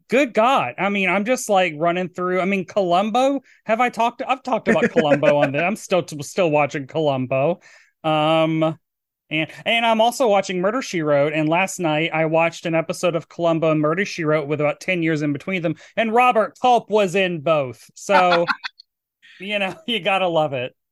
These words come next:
Speaker 2: I, the only time I've ever seen Robert Culp, well, he's, he's passed away now, was, was a New York Comic Con where he
Speaker 1: Oh.
Speaker 2: was tabling next to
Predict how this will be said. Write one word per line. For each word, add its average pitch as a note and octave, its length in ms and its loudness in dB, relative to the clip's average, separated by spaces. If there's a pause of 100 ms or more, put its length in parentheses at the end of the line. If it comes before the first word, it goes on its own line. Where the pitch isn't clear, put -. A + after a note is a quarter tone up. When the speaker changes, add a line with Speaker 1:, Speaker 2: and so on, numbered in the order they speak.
(240)
Speaker 2:
I, D#3+ 120 0 (160)
the E3 220 4
only C#4+ 220 0
time A3+ 260 0
I've D3+ 140 0
ever E3 180 4
seen E3 320 -2
Robert C3+ 400 0
Culp, G2+ 320 -6
well, A2+ 160 0
he's, G#2+ 220 -4
he's G#2+ 220 -10
passed A#2 260 -4
away A2 240 0
now, G2 340 -4
was, A#2 560 0 (380)
was A2 100 -2
a A#2 60 2
New D3 200 4
York A#3+ 260 4
Comic G3 380 0
Con G2 420 -10 (260)
where C4+ 260 2
he G#3 80 4
Speaker 1:
Oh. A3+ 40 2
Speaker 2:
was A#3 200 -4 (140)
tabling C3+ 680 0
next - 600 -4
to B2 560 2